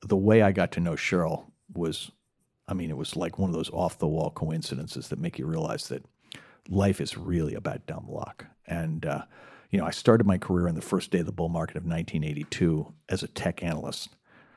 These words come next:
And in an industry where timing is everything, you literally couldn't do better than that starting condition.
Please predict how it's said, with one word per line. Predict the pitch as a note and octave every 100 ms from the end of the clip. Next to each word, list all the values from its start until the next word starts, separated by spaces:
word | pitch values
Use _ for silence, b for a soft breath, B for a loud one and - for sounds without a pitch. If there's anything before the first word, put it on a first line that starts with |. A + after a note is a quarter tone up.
| b
And | G2 F2+ - _
in | A2+ G2
an | F#2+ G2 -
industry | A#2+ G#2+ - F#2
where | F2
timing | - F#2 F2
is | D#2+
everything, | E2 G2 G2 G#2+ A#2 A2+ _ _ -
you | G2
literally | F2 G2+ F2+ D#2
couldn't | - E2+ F2
do | F2 D2+
better | E2+ E2+ F#2 -
than | F2 D#2
that | D#2+
starting | - E2 F#2 F#2+
condition. | F#2+ F#2 F#2 G2 G2